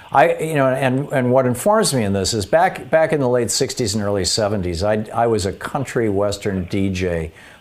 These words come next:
on W I T L in Lansing, Michigan. I was a teenager. I was a long-haired hippie teenager, and I was doing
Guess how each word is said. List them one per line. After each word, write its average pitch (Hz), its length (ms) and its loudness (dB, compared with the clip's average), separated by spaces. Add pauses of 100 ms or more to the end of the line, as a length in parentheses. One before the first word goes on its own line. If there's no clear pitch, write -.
on 90 240 -4
W 95 340 0
I 90 120 2
T 98 200 -4
L 92 160 0
in 85 140 -6
Lansing, 87 420 -6
Michigan. 87 420 -6
I 85 120 -4
was 87 160 -4
a 87 60 -6
teenager. 110 720 0
I 95 60 2
was 87 120 -2
a 92 60 -4
long-haired 98 640 -2
hippie 101 260 -4
teenager, 101 560 -4 (400)
and 101 180 -2
I 95 120 2
was 95 320 -2
doing 104 800 -2